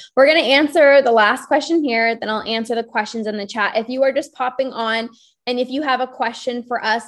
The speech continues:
please drop it in the chat. And I will be able to, we will be able to answer. Okay. "My partner doesn't understand when I tell him I binge." Hi, Melissa. Um, he says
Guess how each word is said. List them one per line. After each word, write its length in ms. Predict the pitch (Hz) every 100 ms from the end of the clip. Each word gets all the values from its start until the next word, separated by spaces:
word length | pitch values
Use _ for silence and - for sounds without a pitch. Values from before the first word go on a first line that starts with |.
| _
please 300 | 294 302 285
drop 260 | 247 226 233
it 120 | 202
in 140 | 220
the 120 | 208
chat. 360 | 202 220 208 - - _ _ -
And 400 | 226 214 214 196
I 280 | - 208 202
will 340 | 214 196 196
be 120 | 196
able 180 | 190 214
to, 80 | 202 233
we 100 | 208
will 240 | 196 180 -
be 100 | 214
able 140 | -
to 80 | -
answer. 400 | 175 196 - - _ - _ -
Okay. 340 | - 294 - -
"My 140 | 254
partner 340 | 269 302 349
doesn't 280 | 302 294 294
understand 680 | - 233 233 240 - 240 233
when 120 | 226
I 100 | 214
tell 340 | 214 294 294 320
him 400 | 294 294 294 294 -
I 760 | 233 220 220 214 214 220 214 196 -
binge." 440 | 202 202 226 240
Hi, 80 | 415
Melissa. 1900 | 554 554 587 571 659 640 571 - _ _ _ _ 269 277 285 285 277 294 294
Um, 40 | - _ -
he 320 | - 302 311
says 920 | 302 - 269 247 269 349 403 392